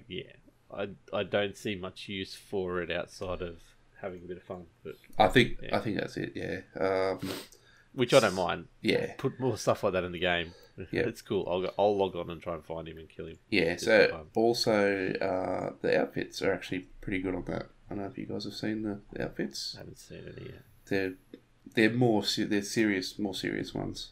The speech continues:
Speaker 2: Um,
Speaker 1: That's good.
Speaker 2: so Doc will be very happy. Uh, there's one there, Reaper looks, which looks pretty good. It's got a skull mask and everything. So,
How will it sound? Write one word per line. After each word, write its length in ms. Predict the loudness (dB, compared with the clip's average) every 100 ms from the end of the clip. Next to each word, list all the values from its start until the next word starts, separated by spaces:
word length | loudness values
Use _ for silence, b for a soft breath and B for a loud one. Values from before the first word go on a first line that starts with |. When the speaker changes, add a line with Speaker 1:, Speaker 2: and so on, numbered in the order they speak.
| -10
Speaker 2:
Um, 520 | -6 -4 -4 -4 -6 -8
Speaker 1:
That's 220 | -8 -8
good. 180 | -6 -8 -10 B B B B B -16
Speaker 2:
so 240 | -6 -6
Doc 260 | -2 -2 -2
will 80 | -6
be 40 |
very 220 | -6 -6
happy. 360 | -8 -8 -8 -10 -12
Uh, 300 | -8 -6 -6 -10 -14 _ _ _ _ -8
there's 180 | -6 -2
one 160 | -2
there, 160 | -2 -4
Reaper 380 | -4 -2 -2 -2
looks, 280 | -4 -8 -10
which 200 | -10 -10
looks 100 | -12
pretty 220 | -8 -8
good. 160 | -6 -10
It's 100 | -10
got 140 | -8
a 60 | -6
skull 280 | -4 -4 -4
mask 380 | -4 -4 -4
and 80 | -4
everything. 300 | -4 -4 -8 -8
So, 260 | -8 -8